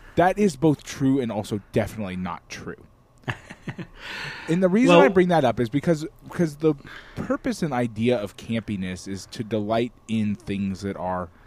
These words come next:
Speaker 1: in and of themselves, may, in my mind, in and of themselves, not good. Like, or not well done, or, or, or have some element that makes them impossible to exist in the mainstream.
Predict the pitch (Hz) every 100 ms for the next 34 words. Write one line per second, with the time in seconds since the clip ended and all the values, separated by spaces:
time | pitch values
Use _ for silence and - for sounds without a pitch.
0 | - - - _ - 170 170 123 107 101
1 | - 98 107 113 98 - _ _ _ -
2 | - 98 104 113 117 117 123 170 180 123
3 | 104 101 113 139 120 110 101 95 90 95
4 | 92 87 - 90 73 - - - - _
5 | _ - 104 107 120 131 123 110 107 113
6 | 107 92 95 76 71 76 123 127 131 -
7 | 127 127 120 120 120 - - 135 127 151
8 | 143 113 120 117 110 - 101 113 101 -
9 | 107 98 - - _ - 135 - - 160
10 | 156 139 127 107 92 101 - 92 90 90
11 | 87 - 73 -